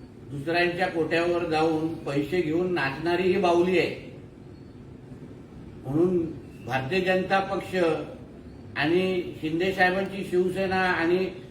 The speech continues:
राष्ट्रवादी सोडा, पण आता नाना पटोलेंना पण वाटायला लागलेला आहे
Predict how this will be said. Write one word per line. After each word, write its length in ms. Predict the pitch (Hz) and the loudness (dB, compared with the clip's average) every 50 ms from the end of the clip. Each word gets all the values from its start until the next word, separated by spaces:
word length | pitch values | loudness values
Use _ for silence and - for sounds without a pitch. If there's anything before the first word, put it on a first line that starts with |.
| - - | -14 -2
राष्ट्रवादी 640 | 127 156 220 202 - - 202 202 202 202 208 220 | 0 2 2 2 0 -2 -2 -2 -2 0 -2 -2
सोडा, 340 | 208 214 208 208 208 190 - - - - - - - - - - - - - - - - - - - | -2 0 4 6 6 6 4 2 -2 -6 -10 -14 -16 -18 -18 -18 -18 -18 -20 -20 -18 -18 -18 -10 -6
पण 120 | - 170 175 | -2 0 2
आता 340 | 170 165 165 - 196 190 | 2 2 2 2 2 2
नाना 280 | 185 165 156 160 180 196 | 4 2 4 4 2 2
पटोलेंना 540 | 196 - 208 196 190 - 196 202 208 208 214 | 0 0 -2 -2 -2 -2 -2 0 0 0 -2
पण 220 | 202 - 226 226 226 | 0 0 0 0 2
वाटायला 440 | 220 214 208 - 214 208 208 214 | 2 2 2 2 0 0 0 2
लागलेला 400 | 208 196 190 185 190 196 196 196 | 2 2 2 2 0 0 2 4
आहे 260 | 190 180 175 180 190 | 4 4 6 4 2